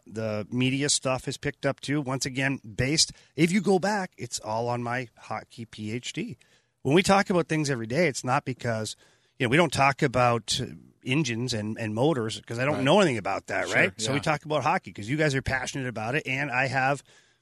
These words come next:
Speaker 1: what I would say is experience and knowledge in that. So once again, I'm using that P H D, and I'll never forget that advice from Todd Ewen.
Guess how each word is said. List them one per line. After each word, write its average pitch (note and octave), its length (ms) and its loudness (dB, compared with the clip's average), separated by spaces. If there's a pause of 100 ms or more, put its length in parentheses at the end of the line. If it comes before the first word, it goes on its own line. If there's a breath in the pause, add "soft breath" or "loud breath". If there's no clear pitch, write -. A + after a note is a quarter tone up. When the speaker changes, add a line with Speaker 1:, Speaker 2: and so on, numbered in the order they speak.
Speaker 1:
what B2+ 220 2
I B2 80 4
would C3+ 120 0
say A2 180 -6
is B2+ 160 -4
experience C3+ 640 0
and C3+ 100 -2
knowledge C#3+ 340 -4
in F#2 60 -10
that. E2+ 260 -12
So D#3 280 4 (260 soft breath)
once C#3+ 320 4
again, E3 280 2
I'm A2 140 -2
using C3+ 480 -2
that A#2+ 220 -2
P C3+ 180 -2
H C3 220 0
D, F#3 180 0
and A2+ 80 0
I'll A#2+ 100 0
never D3 440 4
forget D#3+ 460 -4
that C#3+ 180 0
advice B2 360 -4
from A2 140 -12
Todd G#2+ 260 -6
Ewen. F#2+ 260 -8